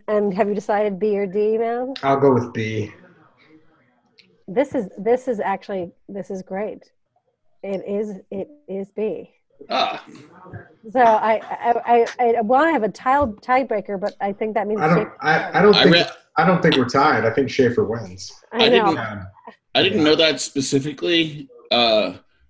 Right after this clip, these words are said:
Speaker 3: but I read John McPhee's book, Crofter and the Laird, about, uh, Scottish, uh, you know, Scottish, uh, landlords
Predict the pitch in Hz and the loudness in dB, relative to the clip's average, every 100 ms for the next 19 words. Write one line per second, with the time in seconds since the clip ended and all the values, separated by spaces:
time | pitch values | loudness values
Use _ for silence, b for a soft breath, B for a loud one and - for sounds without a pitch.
0 | _ _ _ - - 123 202 - - 120 | _ _ _ -20 0 2 2 -2 -2 2
1 | 123 127 107 127 127 120 107 127 131 127 | 4 2 0 0 2 2 0 -2 -2 2
2 | 120 110 - 110 107 117 107 104 104 113 | 0 0 -2 -2 0 0 2 2 0 0
3 | 113 101 107 107 101 101 101 B B B | 0 0 -2 -2 -4 -6 -8 B B B
4 | B _ - - - 110 104 - - - | B _ -20 -12 0 2 2 0 -6 -8
5 | - _ _ _ - - - 98 98 82 | -14 _ _ _ -14 -14 -8 -4 -4 -4
6 | 98 104 - - 110 107 - - - - | -6 -6 -8 0 0 2 -2 -4 -8 -14
7 | - _ - 104 - 110 98 98 - - | -20 _ -12 -10 -4 -2 -2 -6 -10 -20
8 | _ 113 117 110 110 110 - - | _ -4 -2 0 0 -2 -6 -18